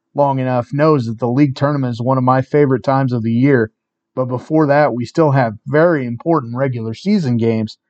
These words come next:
coming up this week. I will be back later this week. We will take a look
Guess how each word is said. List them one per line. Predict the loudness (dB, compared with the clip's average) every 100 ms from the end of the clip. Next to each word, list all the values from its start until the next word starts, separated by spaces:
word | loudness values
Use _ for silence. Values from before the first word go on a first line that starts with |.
| _ _
coming | -8 -8 -8
up | -10 -12
this | -12 -10
week. | -8 -6 -8 -14 _ _ _ _ _
I | -2
will | 0 -2
be | -4
back | 0 0 0 -2
later | -2 0
this | -2 -4
week. | -4 -4 -4
We | -2 0
will | 0
take | 0 0 2
a |
look | 2 2